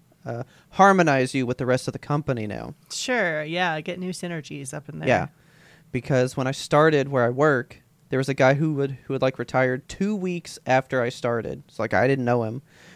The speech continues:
Speaker 1: but, like, everybody was crying so hard he was retiring, and they were like,
Speaker 2: Oh my God.
Speaker 1: "You're the last person we know at this company that has a pension.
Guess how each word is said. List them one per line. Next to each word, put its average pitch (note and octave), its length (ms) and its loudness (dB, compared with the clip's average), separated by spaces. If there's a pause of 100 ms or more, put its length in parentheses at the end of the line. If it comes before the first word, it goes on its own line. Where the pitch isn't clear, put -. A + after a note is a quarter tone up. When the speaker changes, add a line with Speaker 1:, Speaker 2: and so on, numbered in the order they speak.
(100)
Speaker 1:
but, C#3 80 -4
like, C#3 260 -4
everybody C#3+ 640 -2
was C3 220 -10
crying D3+ 680 -8
so D3 300 -4
hard C#3+ 380 0
he E3 80 -4
was D#3 160 -6
retiring, D3+ 800 -2
and C3 140 -6
they C3 80 -4
were C3 80 -2
like, B2+ 220 0
Speaker 2:
Oh - 20 -10
my B3 100 -10
God. E3 340 -6
Speaker 1:
"You're E3+ 100 -4
the G3 120 -2
last D#3+ 380 -2
person E3+ 360 -4
we E3+ 120 -2
know D3 220 -2
at D#3 100 -6
this D3+ 100 -8
company C#3+ 400 -4
that B2+ 140 -2
has C3+ 200 -2
a C#3 60 -6
pension. - 500 -4